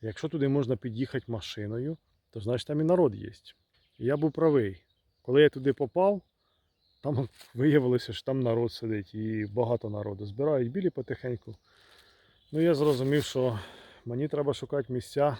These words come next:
де машиною не під'їдеш. І я погнав далі та щось та й потихеньку шукаю. А тут у мене є, побачив, поки стояв балакав.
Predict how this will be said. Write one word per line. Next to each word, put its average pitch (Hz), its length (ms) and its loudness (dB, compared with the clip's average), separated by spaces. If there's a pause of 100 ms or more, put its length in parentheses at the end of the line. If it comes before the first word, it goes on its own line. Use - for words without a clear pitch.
де 117 160 -6
машиною 135 640 -4 (200)
не 123 180 -6
під'їдеш. 107 640 -8 (1400)
І 113 120 -10
я 156 260 0 (140)
погнав 151 420 -2
далі 139 380 0
та 120 80 -8
щось - 280 -6
та 165 140 -6
й 156 100 -8 (180)
потихеньку 147 500 -6
шукаю. 135 560 0 (1400)
А 113 120 -8
тут 175 300 -4
у 165 80 4
мене 139 320 0
є, 117 280 0 (1400)
побачив, 143 640 0
поки 123 260 -6
стояв 120 440 -4
балакав. 117 460 -2